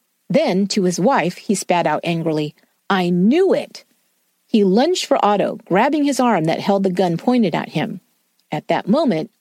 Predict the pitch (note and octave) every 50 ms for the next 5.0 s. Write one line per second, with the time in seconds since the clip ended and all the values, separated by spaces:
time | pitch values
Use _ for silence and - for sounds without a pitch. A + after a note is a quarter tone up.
0 | - F3+ F#3+ F3 D3+ D3 D3+ - - C4 B3+ A3+ D#3+ C3 - - - _ _ _
1 | _ _ _ _ _ - G3 G3 - F3 D#3+ E3+ B3 E4+ G4 F4 - - - B3
2 | F#3+ A#3 C4 C4+ - - E3+ D#3 D3+ C#3+ - E3+ D#3+ - - D4+ - - D4+ C4+
3 | - B3+ A3+ - - G3+ G3 E3 C3+ A#2 D3 - E3+ E3+ F#3 A3 A3 B3 A#3+ A3
4 | - - - F3 E3 - - D#3 D#3 - - - G3 F3+ E3 C#3 C3 - -